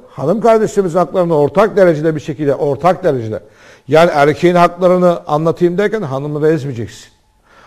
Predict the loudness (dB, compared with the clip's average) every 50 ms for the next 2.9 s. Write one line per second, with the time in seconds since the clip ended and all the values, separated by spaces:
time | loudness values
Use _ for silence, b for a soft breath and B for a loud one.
0 | b _ -10 -6 -4 -2 0 2 2 2 4 2 2 0 0 -2 -2 0 0 2
1 | 2 2 2 2 2 2 2 0 -2 -6 -4 -2 0 0 2 2 0 -2 -2 -2
2 | -4 -6 -6 -8 -10 -6 -4 -2 -2 -2 -2 -4 -4 -4 -6 -8 -12 -20